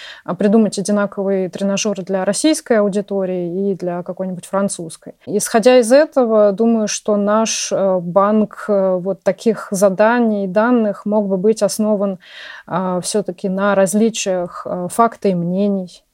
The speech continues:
эмоций и фактов, информации из, э, исследований, да, какой-то доказательной научной базы и информации, которая происходит там из массовых, а, установок, предпочтений, культурных конструктов.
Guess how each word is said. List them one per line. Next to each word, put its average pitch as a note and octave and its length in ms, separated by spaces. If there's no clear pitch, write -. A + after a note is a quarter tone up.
эмоций G3+ 680
и G3 80
фактов, F3+ 800
информации G3+ 1120
из, - 500
э, F3 320
исследований, G3+ 680
да, F#3+ 140
какой-то F#3+ 360
доказательной G3+ 840
научной F#3+ 500
базы F3 600
и F#3 300
информации, G3+ 640
которая F#3 420
происходит F#3 680
там E3+ 260
из F3+ 320
массовых, G3 760
а, F#3+ 140
установок, A#3 720
предпочтений, G#3 840
культурных G#3+ 560
конструктов. A3+ 800